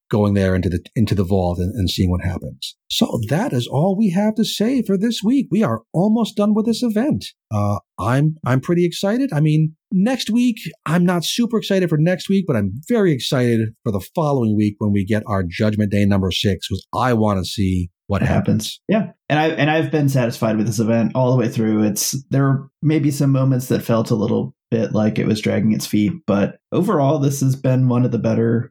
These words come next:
Speaker 2: events I've read in the last two years.
Speaker 1: I would agree. And it, it feels really good to be so deeply in the middle of it and, and thinking about how it all ties together. It's, it's a, a different experience to read an event week to week like this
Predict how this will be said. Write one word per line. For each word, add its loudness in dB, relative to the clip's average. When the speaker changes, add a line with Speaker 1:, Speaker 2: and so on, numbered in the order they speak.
Speaker 2:
events 0
I've 0
read 2
in 0
the 4
last 0
two 2
years. 0
Speaker 1:
I -2
would 0
agree. 0
And 0
it, -4
it -4
feels 0
really 2
good -2
to -2
be 2
so -2
deeply 0
in 2
the 2
middle 2
of 0
it 0
and, -2
and 0
thinking 0
about -2
how 0
it 2
all 2
ties -2
together. 0
It's, -2
it's 0
a, 2
a 2
different 0
experience 0
to -2
read 0
an 0
event 0
week -2
to 0
week 2
like -2
this -4